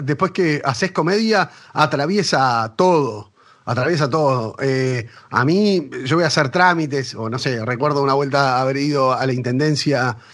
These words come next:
de Montevideo, ¿no? A hacer un trámite,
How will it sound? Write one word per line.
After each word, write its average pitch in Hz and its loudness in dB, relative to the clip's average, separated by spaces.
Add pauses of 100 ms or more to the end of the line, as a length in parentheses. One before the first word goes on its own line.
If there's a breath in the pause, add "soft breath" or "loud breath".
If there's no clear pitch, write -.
de 117 0
Montevideo, 139 2
¿no? 180 0 (280 loud breath)
A 120 0
hacer 139 0
un 131 2
trámite, 160 2